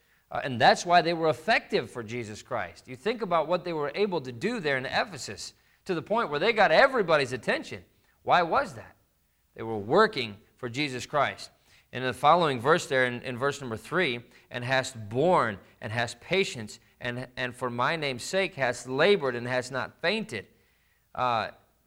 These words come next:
that's, I mean, that again is just, they're working to the point of exhaustion, but they're not fainting in the battle.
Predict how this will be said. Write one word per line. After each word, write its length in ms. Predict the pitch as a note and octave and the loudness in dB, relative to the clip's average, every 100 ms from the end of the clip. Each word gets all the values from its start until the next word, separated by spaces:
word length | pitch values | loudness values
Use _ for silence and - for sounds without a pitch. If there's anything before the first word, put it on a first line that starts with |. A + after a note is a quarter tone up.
| - | -12
that's, 380 | A#2+ D#3+ F#3+ - - | 0 0 0 -10 -10
I 80 | C3 | -6
mean, 180 | C3+ | -4
that 180 | C3+ F3+ | -2 0
again 420 | D3 A#2+ F3 G3 | -2 -2 -2 0
is 160 | A#2+ G#2+ | -4 -6
just, 360 | D#3 C3+ G#2 C3+ | -4 -4 -4 -2
they're 160 | B2 | -2
working 640 | A#2+ C#3 G#3 G#3+ C#3+ A#2 G#2+ | -2 2 2 2 -4 -8 -8
to 100 | B2+ | -6
the 100 | A2+ | -6
point 340 | - G3 F#3+ | -4 -4 -2
of 100 | B2+ | -4
exhaustion, 680 | B2 A2+ D#3+ A3 - C#3 A2+ | -6 0 2 2 0 -10 -8
but 180 | B2 | -6
they're 160 | B2+ B2 | -2 -2
not 360 | C3+ D3+ G2+ - | -2 -4 -6 -6
fainting 460 | G3 B3+ C3+ G#2 - _ _ _ _ _ - | -6 -4 -8 -10 -12 _ _ _ _ _ -12
in 80 | |
the 80 | A#2 | -10
battle. 400 | G#2 C3 A#2 F#2+ | 0 0 0 -6